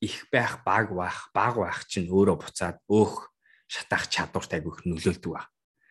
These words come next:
Тэнгүүд яадаггүй гэхлээр бид нар хоол хүнс идээгүй нөхцөлд инсулиний хэмжээ өөрөө ундаг байна. Айгүй гоё.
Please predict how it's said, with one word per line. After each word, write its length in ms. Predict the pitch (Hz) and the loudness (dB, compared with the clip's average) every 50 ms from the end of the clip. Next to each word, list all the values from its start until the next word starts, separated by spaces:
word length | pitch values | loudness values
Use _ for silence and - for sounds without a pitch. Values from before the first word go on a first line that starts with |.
| _ _ _ _ _ _ _ | _ _ _ _ _ _ _
Тэнгүүд 400 | - 120 135 143 156 160 156 131 | 4 6 6 8 6 6 6 4
яадаггүй 400 | 117 110 110 - - 104 92 - | 2 2 0 0 0 0 0 0
гэхлээр 320 | - - - - 95 95 - - _ _ _ _ _ _ _ _ | -2 -6 0 2 2 2 2 -4 _ _ _ _ _ _ _ _
бид 140 | 101 95 - | -4 -2 2
нар 160 | - 127 131 131 131 - - _ _ _ | 2 2 2 2 -2 -10 -18 _ _ _
хоол 480 | - - - - 139 147 151 151 147 - | -16 -12 -6 -2 2 4 4 2 2 0
хүнс 240 | - 117 101 - - 104 | -4 -6 -6 -4 -6 -8
идээгүй 480 | 98 95 - 139 135 127 - 110 90 80 | -10 0 4 6 6 6 4 0 -2 -2
нөхцөлд 480 | 78 - - - - - 208 220 - - _ _ _ _ _ _ _ _ _ | -6 -10 -10 -8 0 2 2 2 2 -4 _ _ _ _ _ _ _ _ _
инсулиний 640 | 110 107 107 104 - - - 131 135 139 131 113 - | 0 0 0 0 -2 0 4 6 6 6 6 4 2
хэмжээ 640 | - - 90 85 82 - 113 120 123 120 - _ | -2 -6 -8 -8 -2 0 0 0 0 -2 -10 _
өөрөө 480 | _ 92 98 101 92 90 85 - _ 90 | _ -4 -2 -2 -2 -4 -8 -8 _ 0
ундаг 480 | 98 104 113 117 120 110 127 123 - - | 0 2 4 4 4 4 2 0 0 -6
байна. 160 | 156 - - _ _ 170 | -12 -12 -12 _ _ -14
Айгүй 200 | 160 156 160 156 - | -12 -10 -10 -10 -8
гоё. 160 | - - - | -10 -12 -14